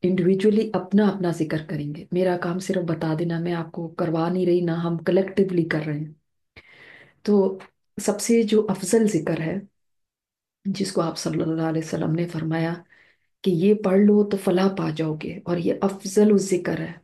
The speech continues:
اور جو اس حالت میں فوت ہوا کہ اس کی زبان پر یہ کلمہ تھا تو وہ جنت میں جائے گا۔ اور، آم، اس کے بارے میں بڑی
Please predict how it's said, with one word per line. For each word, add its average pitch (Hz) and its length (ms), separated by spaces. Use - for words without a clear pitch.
اور 175 140
جو 175 380
اس 170 240
حالت 160 380
میں 175 120
فوت 180 480
ہوا 170 160
کہ 160 360
اس - 120
کی 185 100
زبان 170 520
پر 160 120
یہ 156 180
کلمہ 165 320
تھا 160 100
تو 165 160
وہ 170 60
جنت 170 460
میں 160 100
جائے 151 340
گا۔ 170 140
اور، 160 380
آم، 156 480
اس - 180
کے 175 160
بارے 160 260
میں 160 560
بڑی 190 420